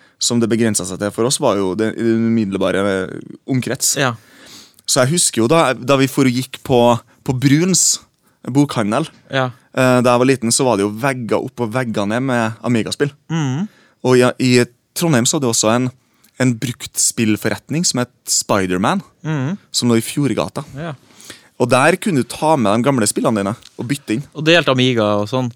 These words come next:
Speaker 1: All-, alt,
Speaker 2: Ja.
Speaker 1: alle plattformer.
Speaker 2: Riktig. For så vidt jeg vet, i hvert fall, så hadde vi ikke den muligheten i Vadsø. Der var det en butikk som solgte spill. Det var ganske begrenset utvalg.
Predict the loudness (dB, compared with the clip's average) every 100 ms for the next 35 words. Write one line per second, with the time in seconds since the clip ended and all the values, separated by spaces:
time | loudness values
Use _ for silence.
0 | 2 4 4 4 0 -2 -4 0 4 4
1 | 4 2 0 -2 -2 -4 -8 -6 -2 2
2 | 2 2 2 2 0 0 -2 -2 -4 -2
3 | -2 0 -2 -2 0 0 2 0 0 0
4 | 0 -2 -4 -6 -6 -4 -2 -2 0 2
5 | 4 4 4 2 -2 -4 -4 -4 -4 -4
6 | -4 -2 -2 2 2 2 0 0 0 0
7 | -2 -4 0 0